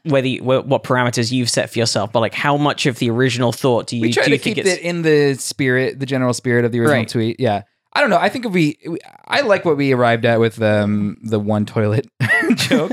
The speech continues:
Speaker 2: It's kind of a, it's kind of a new thought, but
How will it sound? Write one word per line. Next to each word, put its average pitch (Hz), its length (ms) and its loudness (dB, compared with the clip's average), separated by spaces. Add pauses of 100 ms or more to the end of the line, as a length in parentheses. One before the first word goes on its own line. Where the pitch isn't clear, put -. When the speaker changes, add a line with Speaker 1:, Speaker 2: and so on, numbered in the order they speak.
Speaker 2:
It's - 240 -4
kind 240 260 0
of 190 80 0
a, 185 40 2
it's - 320 -6
kind 190 240 0
of 165 100 -4
a 135 240 -2
new 147 240 2
thought, 123 380 -2
but 117 280 0